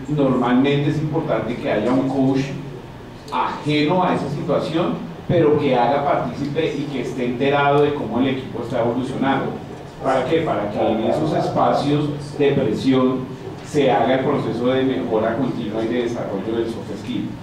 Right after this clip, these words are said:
¿Por qué? Porque si le entregamos la responsabilidad al gerente de proyecto o al líder del, de, de, de, del trabajo, de que además desarrolle los soft skills, obviamente va a llegar un, un momento en donde va a perder el balance entre ambos,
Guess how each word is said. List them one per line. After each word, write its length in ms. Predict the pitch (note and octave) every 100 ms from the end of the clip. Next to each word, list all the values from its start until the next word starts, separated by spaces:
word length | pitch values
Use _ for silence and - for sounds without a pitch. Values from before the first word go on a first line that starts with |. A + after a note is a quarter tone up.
| - - -
¿Por 180 | B2+ C#3
qué? 340 | C3+ A#2 A#2 B2+
Porque 280 | C3+ C3
si 680 | B2 - - - - - B2+
le 200 | B2+ B2
entregamos 560 | A#2 B2 A#2 B2 C#3 D#3+
la 180 | E3 E3
responsabilidad 920 | - C#3+ C#3 C3+ A2 A2 A#2+ A2+ G#2+ - -
al 140 | A#2+
gerente 340 | A#2+ A#2+ A#2+ -
de 60 |
proyecto 560 | D#3 C3 A#2+ B2 A#2+ G#2+ - - - -
o 120 | A#2+ A2+
al 180 | G#2+ B2+
líder 400 | C3+ - D#3+ -
del, 300 | D#3+ C#3 C3+
de, 100 | -
de, 180 | B2 A2
de, 140 | A2+ -
del 240 | A#2+ A2
trabajo, 540 | G#2+ A2 A#2 A#2 A2+ - - -
de 100 | -
que 100 | -
además 340 | - E3+ - -
desarrolle 400 | - - E3+ C#3+
los 180 | D3+
soft 200 | - - C3
skills, 400 | - C3+ C3+ - - - - C#3
obviamente 580 | C3+ C#3 D3 D3+ D3+ D3+
va 80 |
a 20 | D3+
llegar 260 | D3+ D3
un, 400 | D#3 D#3 D#3 D3+
un 120 | C#3+
momento 300 | D3 D3+ D3+ D3+
en 80 |
donde 420 | D#3 D3 C3 - - - A#2+
va 100 | A#2+
a 60 |
perder 360 | C#3 C#3+ C#3+ C#3+
el 100 | C#3+
balance 500 | D3 C#3+ A#2 A#2+ C#3
entre 300 | C3 B2+ A#2+
ambos, 320 | A2 G#2+